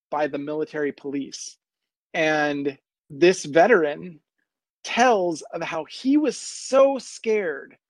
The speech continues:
serving underneath Don't Ask, Don't Tell, because not only could he get tossed out of the military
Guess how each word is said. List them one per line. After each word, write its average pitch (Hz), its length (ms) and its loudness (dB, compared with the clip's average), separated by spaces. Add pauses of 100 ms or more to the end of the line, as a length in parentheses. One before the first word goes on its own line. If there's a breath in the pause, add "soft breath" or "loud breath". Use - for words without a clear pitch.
(360)
serving 214 720 0
underneath 214 500 -2
Don't 175 200 -4
Ask, 165 200 -4
Don't 156 240 -10
Tell, 160 460 0 (760)
because 180 300 2
not 190 320 2
only 226 380 0
could - 260 -6
he 190 160 -6
get 175 260 2
tossed 196 540 0
out 190 180 6
of 170 120 -4
the 156 80 2
military 147 920 -2